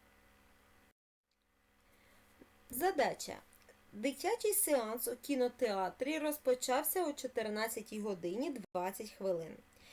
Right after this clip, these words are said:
І тривав він сорок хвилин. Покажи на годиннику час закінчення кіносеансу. Будь ласка, якщо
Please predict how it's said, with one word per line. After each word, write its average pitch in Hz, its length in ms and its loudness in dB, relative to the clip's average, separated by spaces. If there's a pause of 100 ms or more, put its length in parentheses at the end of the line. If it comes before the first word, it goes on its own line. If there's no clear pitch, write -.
(200)
І 262 140 0
тривав 190 640 -2
він 285 240 0
сорок 208 540 0
хвилин. 202 440 -2 (500)
Покажи 294 680 2
на 269 220 0
годиннику 233 920 -4
час 233 400 4
закінчення 294 840 -4
кіносеансу. 226 1120 0 (2000)
Будь 233 220 -2
ласка, 185 500 -2 (120)
якщо 285 840 0